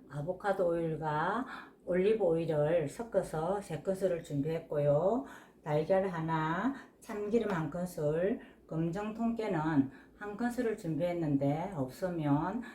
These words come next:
흰 통깨를 써도 좋고요. 그리고 천일염 구운 소금 반 작은술,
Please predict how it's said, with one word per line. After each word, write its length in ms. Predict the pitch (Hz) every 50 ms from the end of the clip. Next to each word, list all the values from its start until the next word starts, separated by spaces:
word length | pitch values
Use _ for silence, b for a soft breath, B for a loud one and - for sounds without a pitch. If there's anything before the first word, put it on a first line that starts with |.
| B B _
흰 260 | - 262 254 254 -
통깨를 680 | - - 226 226 220 - 220 214 190 175 160 165 190 196
써도 300 | - 180 170 165 175 175
좋고요. 960 | - 151 139 - - 170 151 143 147 147 151 160 180 202 233 262 277 294 B B B B B B B - - -
그리고 360 | 170 160 175 165 170 175 254
천일염 560 | - - 254 240 220 202 185 180 175 175 175
구운 240 | 185 208 208 208 202
소금 840 | - 190 165 147 147 151 151 151 156 170 190 202 233 247 - - - -
반 260 | 175 165 165 185 190
작은술, 880 | 185 156 147 143 151 165 156 - 165 151 139 147 160 180 208 269 285